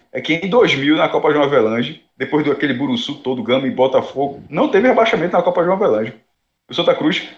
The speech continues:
é, ficou em último lugar no módulo principal e jogou o Campeonato Brasileiro normalmente. Aquele ca-, que a Copa João Avelange, ela foi reconhecida,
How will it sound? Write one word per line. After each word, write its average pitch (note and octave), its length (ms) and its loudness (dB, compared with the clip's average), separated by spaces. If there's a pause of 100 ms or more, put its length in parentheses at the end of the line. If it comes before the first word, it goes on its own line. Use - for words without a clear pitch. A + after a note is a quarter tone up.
(180)
é, A#2 800 4
ficou D3+ 260 -4
em D#3 40 2
último A#3 200 -2
lugar C3 300 4
no D#3 100 -6
módulo C3 360 0
principal C3 560 0
e A3+ 80 -2
jogou E3+ 220 2
o - 20 -6
Campeonato D3 280 -2
Brasileiro C3+ 260 -6 (280)
normalmente. C3+ 480 -2
Aquele - 180 -8
ca-, C#3 240 -10
que A#2+ 100 -4
a G#2+ 40 2
Copa - 240 0
João C#3+ 120 2
Avelange, B2 320 2
ela C#3+ 100 -2
foi - 120 0
reconhecida, C3 680 -2